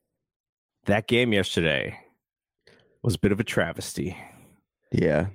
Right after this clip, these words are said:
Speaker 1: Is it the worst All-Star game they've ever had? There's some
Speaker 2: I don't know
Speaker 1: bad
Speaker 2: about
Speaker 1: ones, so
Speaker 2: ever,
Speaker 1: it's
Speaker 2: but
Speaker 1: like
Speaker 2: I've, like, since they've done the new format, like, since I've been heavily paying attention, that was definitely, like, the worst one.
Speaker 1: Yeah.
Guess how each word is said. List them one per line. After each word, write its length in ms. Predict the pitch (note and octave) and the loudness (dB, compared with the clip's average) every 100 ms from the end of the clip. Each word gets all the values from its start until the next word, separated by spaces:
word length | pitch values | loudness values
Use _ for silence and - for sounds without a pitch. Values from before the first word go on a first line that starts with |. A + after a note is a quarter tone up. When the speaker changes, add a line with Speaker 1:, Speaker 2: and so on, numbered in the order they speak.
| - - | -6 0
Speaker 1:
Is 80 | |
it 120 | D3 G#4 | 2 4
the 80 | |
worst 440 | C4 B2+ C3+ D#3+ - | 4 4 4 4 2
All-Star 360 | B2+ B2 C3 | 0 2 0
game 200 | A#2 A#2+ | 2 2
they've 160 | A#2 G2+ | 2 2
ever 220 | F#2 G#2 | 2 2
had? 300 | G2 F2+ F#2+ - _ _ _ _ _ | 2 0 -2 -6 _ _ _ _ _
There's 240 | - D4+ D#4+ | 2 4 4
some 160 | D#4 | 4
Speaker 2:
I 40 | D#3+ | 6
don't 80 | D#3+ | 4
know 40 | |
Speaker 1:
bad 40 | F3 | 4
Speaker 2:
about 140 | C#3+ | 4
Speaker 1:
ones, 140 | F#2 G#2 | 2 4
so 40 | |
Speaker 2:
ever, 220 | C3 A#2+ A2 | 4 6 6
Speaker 1:
it's 80 | |
Speaker 2:
but 80 | B2 | 4
Speaker 1:
like 160 | C#3 D#3+ - | 4 2 2
Speaker 2:
I've, 60 | |
like, 240 | C#3 C3+ - | 2 2 0
since 300 | - F#3 F3 | 4 4 4
they've 260 | F3+ D3+ A2 | 4 4 4
done 200 | C#3+ C#3 | 4 6
the 80 | |
new 120 | C3 B2 | 6 6
format, 460 | A#2+ A2 G#2 F#2+ | 4 4 4 4
like, 160 | F#2+ G2 | 4 2
since 180 | A#2 A2 | 2 2
I've 120 | G2 | 2
been 80 | G2 | 2
heavily 280 | G#2 F#2+ | 2 2
paying 220 | F2+ F#2+ F2 | 4 2 2
attention, 380 | G2 E2+ F2 | 0 0 2
that 80 | E2+ | 4
was 160 | E2+ F2 | 2 2
definitely, 380 | F#2+ F2 F#2 E2+ | 0 2 2 2
like, 200 | D#2+ - | 2 2
the 80 | |
worst 320 | D#2+ D2+ D2 - | 2 2 0 -2
one. 320 | C2+ A1 F2+ | -2 -2 -4
Speaker 1:
Yeah. 340 | F#2+ F2+ D#2 | -4 -4 -4